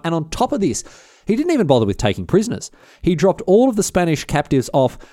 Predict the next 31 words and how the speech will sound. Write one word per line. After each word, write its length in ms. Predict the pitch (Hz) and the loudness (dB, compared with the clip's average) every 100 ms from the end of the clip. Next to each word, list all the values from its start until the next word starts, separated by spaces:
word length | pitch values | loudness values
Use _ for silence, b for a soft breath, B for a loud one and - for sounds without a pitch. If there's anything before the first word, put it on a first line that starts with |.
| B - | B -4
uh, 180 | 117 120 | -2 -2
ashore 380 | 127 - 143 139 | -2 2 2 2
in 120 | 113 | -4
Cuba, 540 | - 220 185 95 147 _ _ _ _ _ _ - | -2 0 2 0 -4 _ _ _ _ _ _ -6
gave 180 | 147 151 | -2 0
them 120 | 160 | 0
more 300 | 151 165 254 | 2 4 4
than 100 | 254 | 2
enough 200 | 165 113 | -2 -2
supplies 380 | - - 127 110 | -4 -2 0 0
so 60 | 104 | 0
they 120 | 107 | -2
could 120 | 117 | 0
walk 180 | 117 110 | -2 -2
to 100 | 107 | -2
Havana, 340 | 107 135 113 139 | 0 0 -2 -2
and 120 | 139 | 0
best 220 | 208 226 | 2 2
of 100 | 156 | 2
all, 280 | 113 175 - B B - | 4 4 0 B B 0
conducted 420 | 190 214 208 175 | 2 2 0 0
this 160 | 165 - | -2 0
whole 300 | 190 240 240 | 2 4 2
affair 380 | - 196 151 | 2 2 4
dealing 340 | 104 143 147 143 | 2 0 0 0
with 100 | 135 | 0
these 160 | 127 | -2
Spanish 280 | - 135 120 | 0 -2 0
prisoners 360 | - 156 120 - b b b _ | 0 0 -2 -6 b b b _
in 160 | 240 233 | -2 0
Spanish. 640 | - 240 330 85 - | 0 0 -2 -4 -10